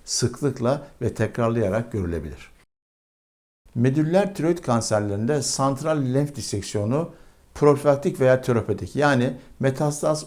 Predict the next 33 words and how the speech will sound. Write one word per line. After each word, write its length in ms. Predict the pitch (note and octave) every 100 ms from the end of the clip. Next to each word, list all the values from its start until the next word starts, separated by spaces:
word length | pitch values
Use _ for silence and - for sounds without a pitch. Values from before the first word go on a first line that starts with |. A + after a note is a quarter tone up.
| -
olsun 460 | C3+ C3+ E3 E3
veya 200 | A#2+ G#2+ -
olmasın 440 | A#2+ G#2 G2 C#3
mutlaka 460 | C3 C3 F#2 A2 F#2+
yapılır. 460 | D#2+ - - - - - _ _ _ _ _ _ _ _ _ -
Medüller 480 | C3 C3+ F3+ G3+ G3
tiroid 220 | D#3+ F#3
kanserleri 600 | F#3+ B2 A2+ A2+ G#2 G#2
de 80 | A#2
genişletilmiş 880 | A#2+ A2+ A#2+ C3 B2+ C#3 D#3 - G#2+
boyun 320 | A#2 C#3 A2+
lenf 200 | A2 D3+
diseksiyonu, 460 | - G2 F#2+ G2+ F#2+
yani 300 | A#2 A#2+ A#2+
her 180 | G2 C3
iki 200 | A#2+ A2
tarafındaki 580 | A2 G2+ - G2+ G#2+ G2+
lenf 240 | A2 -
bezlerin 480 | G2+ G2 F#2+ F#2+ F#2+
lateral 400 | F#2+ G#2+ A2 A2
boyunlarda 500 | G#2 G2 F#2+ F#2 F#2
temizlenmesi 680 | F#2 F#2+ F#2 F2+ F#2 -
ve 80 | A2+
santral 540 | - G2+ A2 - B2 G#2+
bölgenin 460 | G2 F#2+ F2 C#3 - - - - G#2+
level 220 | A2 A2
altı 300 | G2+ G#2 -
yedi 240 | G#2+ A2+ F#2+
dediğimiz 320 | G2 G#2+ - -
alt 200 | A#2 -
kısımlara 400 | - G#2 G2+ G#2
kadar 300 | F#2+ F2 E2+
temizlenmesi 840 | A2+ B2 G#2 G2 F#2+ F2+ - D3+